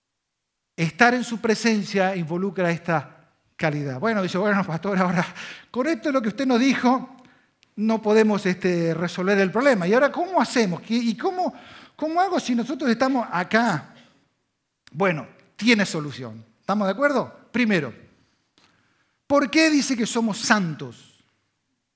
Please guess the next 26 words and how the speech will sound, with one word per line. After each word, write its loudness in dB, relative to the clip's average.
Simplemente 2
porque 0
la 2
idea 4
de 2
sa-, -6
de -6
ser -4
santo -4
es -4
ser -2
apartado. -2
Entonces, 0
primariamente 4
existe 0
tres -2
tiempos -2
en -4
la 0
santificación -8
del -6
ser -10
humano. -10
La 4
primera 4
parte 2